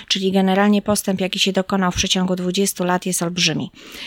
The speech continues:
Dlaczego się o tym mówi? Dlatego, żeby wcześniej o tym myśleć, żeby wcześniej rozpoznawać i po to, żeby dawać nam szansę na to, żeby ci pacjenci byli zdrowi.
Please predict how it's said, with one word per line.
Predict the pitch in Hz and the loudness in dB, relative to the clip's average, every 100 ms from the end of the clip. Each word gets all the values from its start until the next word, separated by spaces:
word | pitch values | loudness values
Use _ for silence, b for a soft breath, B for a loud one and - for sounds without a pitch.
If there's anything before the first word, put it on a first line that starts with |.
| B - | B -4
Dlaczego | 202 196 214 208 | 0 2 2 2
się | 202 | 2
o | 190 | 0
tym | - 185 175 | -2 0 0
mówi? | 180 190 247 277 | 0 0 0 2
Dlatego, | 247 190 202 196 196 190 | 2 2 0 0 0 0
żeby | 190 190 185 185 180 175 175 | 0 2 0 2 2 2 -2
wcześniej | - 220 214 - 185 175 | -2 0 2 0 -2 -2
o | 170 | -6
tym | - 165 | -2 -2
myśleć, | 165 160 - 240 262 | 0 0 0 0 0
żeby | 196 180 | -2 -2
wcześniej | - 202 - 185 | -2 -2 0 -2
rozpoznawać | 175 - 185 202 220 226 - | -2 -4 -2 0 2 0 -2
i | 196 - - | -6 -8 -2
po | 202 | 0
to, | 196 | 0
żeby | 190 190 185 | -2 -2 -2
dawać | 185 180 - | -2 -2 0
nam | 180 | 0
szansę | 175 185 170 170 | 0 -2 -2 -2
na | 175 | -2
to, | 170 170 | -4 -4
żeby | 165 165 | -4 -6
ci | - | -4
pacjenci | 165 - 175 170 | -6 -4 -2 -2
byli | 180 165 165 | -2 -4 -4
zdrowi. | - 160 - | -4 -4 -4